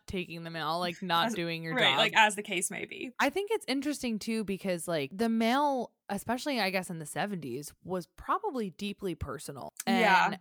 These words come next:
Speaker 1: like, even today, like, when I get, like, a birthday card from my grandma, I feel like <sighs> the belle of the ball. I'm like, "Oh my
Speaker 2: Right.
Speaker 1: God, people are sending me mail." Like, I always think of that Easy A quote, like, "Put it,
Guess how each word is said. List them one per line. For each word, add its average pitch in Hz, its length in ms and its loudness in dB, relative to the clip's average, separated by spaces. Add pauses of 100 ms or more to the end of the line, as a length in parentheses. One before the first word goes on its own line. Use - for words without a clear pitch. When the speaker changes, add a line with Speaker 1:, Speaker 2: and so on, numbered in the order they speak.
Speaker 1:
like, 247 160 -4
even 339 240 2
today, 202 420 4
like, 160 260 -2
when 180 120 0
I 180 100 0
get, 185 120 0
like, 190 120 0
a 196 80 -2
birthday 180 400 -4
card 165 260 -4
from 165 140 -8
my 147 80 -4
grandma, 127 560 -6
I - 80 -6
feel 196 260 -4
like 190 320 -2 (200)
<sighs> - 320 -16
the 226 80 -4
belle 214 240 2
of 220 60 -4
the 226 100 0
ball. 196 480 4
I'm 190 120 -2
like, 208 200 0
"Oh 240 40 0
my 285 120 8
Speaker 2:
Right. 381 80 8
Speaker 1:
God, 185 400 4
people 226 280 0
are 226 140 2
sending 226 300 0
me 202 100 -2
mail." 165 340 0
Like, 180 320 0
I 208 120 6
always 214 180 6
think 240 140 2
of 233 60 4
that 220 140 4
Easy 214 280 2
A 196 140 4
quote, 220 340 2
like, 190 200 2
"Put 220 140 0
it, 208 200 2